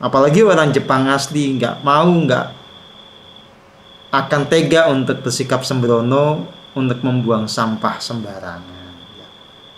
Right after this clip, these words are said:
Gitu. Ya, itu manifestasi yang paling sederhana ya dari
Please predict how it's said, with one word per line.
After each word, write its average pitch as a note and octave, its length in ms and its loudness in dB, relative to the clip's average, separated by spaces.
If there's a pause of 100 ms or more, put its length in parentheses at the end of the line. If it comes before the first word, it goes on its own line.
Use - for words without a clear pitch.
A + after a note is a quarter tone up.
(140)
Gitu. - 420 -20 (1300)
Ya, B2+ 260 2 (3500)
itu G3+ 520 4 (2500)
manifestasi D3 840 0
yang B2+ 180 0
paling B2 240 2
sederhana A2 640 -6
ya A#2+ 240 -6
dari A2 400 -2